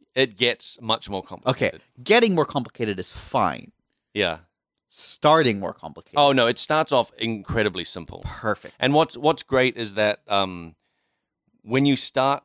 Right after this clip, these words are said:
Speaker 1: when you start off, your villagers, they only need, like, two things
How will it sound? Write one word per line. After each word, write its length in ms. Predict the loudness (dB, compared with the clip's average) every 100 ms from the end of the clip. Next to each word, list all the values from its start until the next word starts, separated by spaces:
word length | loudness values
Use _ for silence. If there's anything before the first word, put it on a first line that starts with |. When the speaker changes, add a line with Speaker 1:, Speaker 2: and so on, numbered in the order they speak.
| _
Speaker 1:
when 160 | -6 -2
you 380 | -2 -4 -8 -14 _ _
start 300 | -2 2 2
off, 300 | 2 -2 -10 _
your 420 | -6 -4 -4 -6
villagers, 720 | -6 -4 -4 -4 -8 -8 -14 -20 _ -2
they 140 | 0
only 260 | 0 0 -2
need, 300 | -2 -4 -6
like, 320 | -8 -10 _ _
two 200 | -6 -4
things 560 | -6 -10 -12 -20 -20